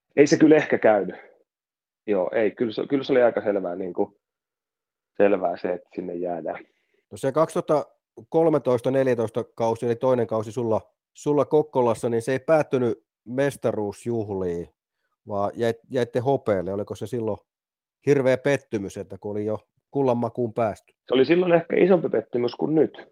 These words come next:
Speaker 1: Että tavallaan sitä ajatteli, niinku, silloin, että nyt, nyt, nyt se otetaan, otetaan taas. Mut sit se, niinku, ei va-, ei vaan riittänyt silloin, että silloin kyllä, niinku,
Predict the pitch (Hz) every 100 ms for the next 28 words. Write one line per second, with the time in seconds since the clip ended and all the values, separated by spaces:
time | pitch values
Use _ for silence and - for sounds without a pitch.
0 | _ _ - - 113 110 107 101 117 113
1 | 123 120 107 - 95 95 98 104 101 95
2 | 92 98 _ - 98 _ 110 98 - 95
3 | 95 90 90 90 - _ _ _ - 104
4 | - 98 90 - _ - 107 101 87 -
5 | - _ _ - - 95 - 90 90 87
6 | 101 - _ _ - 120 110 120 - 131
7 | 131 135 139 135 113 104 110 104 95 90
8 | 110 104 110 104 104 101 101